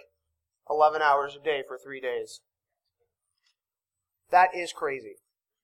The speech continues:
Just saying, like, without, without the gospel, that is crazy. Like,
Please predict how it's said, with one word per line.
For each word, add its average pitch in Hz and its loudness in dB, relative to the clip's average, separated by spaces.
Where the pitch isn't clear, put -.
Just 160 -8
saying, 160 -2
like, 147 0
without, 170 6
without 208 8
the 202 -2
gospel, 196 6
that 170 10
is 165 -6
crazy. 135 -8
Like, 131 -2